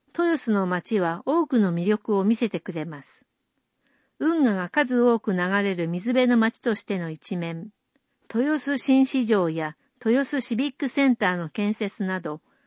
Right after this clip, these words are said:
発展する都市としての一面、近代造船発祥の地など、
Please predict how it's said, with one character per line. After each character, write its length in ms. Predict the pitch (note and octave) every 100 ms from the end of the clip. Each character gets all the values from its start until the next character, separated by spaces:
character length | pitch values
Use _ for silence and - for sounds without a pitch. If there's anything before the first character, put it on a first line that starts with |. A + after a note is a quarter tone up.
| _
発 240 | - G3+ -
展 240 | D#4 D#4+
す 120 | -
る 100 | D4+
都 160 | C4 C#4+
市 60 |
と 160 | - B3+
し 60 | -
て 120 | G#3
の 140 | F3+
一 280 | E3 - G3
面、 320 | F3+ E3 D#3 - _ _ _ _ _ _ -
近 260 | C#4 D#4+
代 220 | C#4+ D4+ B3+
造 200 | D4 C#4
船 280 | A3 F#3+
発 260 | C#3+ E3 -
祥 200 | C4+ C4
の 120 | B3
地 160 | A#3 A#3
な 160 | G#3
ど、 220 | D#3+ D#3+